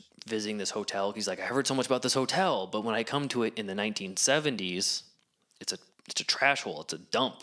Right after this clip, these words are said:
Like, why would people like this?" And then he starts interviewing the owner of it, and the owner tells him this whole long story of why it was so great.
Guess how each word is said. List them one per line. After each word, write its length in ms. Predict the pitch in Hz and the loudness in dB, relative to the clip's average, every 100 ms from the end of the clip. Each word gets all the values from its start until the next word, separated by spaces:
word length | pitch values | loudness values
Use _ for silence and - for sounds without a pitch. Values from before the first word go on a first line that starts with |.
| - - | -12 -8
Like, 200 | 87 - | -8 0
why 160 | 98 | 2
would 120 | 113 | 2
people 220 | 107 98 90 | -2 -4 0
like 240 | 120 - | 0 0
this?" 320 | 85 82 - - - - - - _ - | -4 -2 -2 -6 -20 -20 -20 -20 _ -4
And 140 | 120 | 2
then 60 | 120 | 2
he 100 | 113 | 2
starts 480 | - 113 107 - - - - | 2 2 2 0 -2 -4 0
interviewing 540 | 123 113 113 107 104 | 0 2 2 0 0
the 140 | 90 90 | -2 2
owner 320 | 139 156 95 | 2 2 0
of 140 | 92 | -2
it, 280 | 92 - - _ _ _ _ _ _ - | -2 -6 -10 _ _ _ _ _ _ -6
and 100 | 123 101 | -4 -2
the 100 | - | 2
owner 300 | 110 120 95 | 2 2 -2
tells 280 | - 98 92 | 0 0 -2
him 80 | |
this 140 | 87 87 | -2 -4
whole 320 | - 107 104 | 2 2 2
long 280 | 95 92 90 | 0 -2 -2
story 440 | - 113 107 101 98 | -2 0 0 0 -4
of 160 | - 87 | -8 -4
why 180 | 90 90 | -2 -2
it 80 | |
was 160 | 90 90 | -2 -2
so 140 | 90 | -2
great. 400 | 92 95 104 - | -6 -10 -12 -12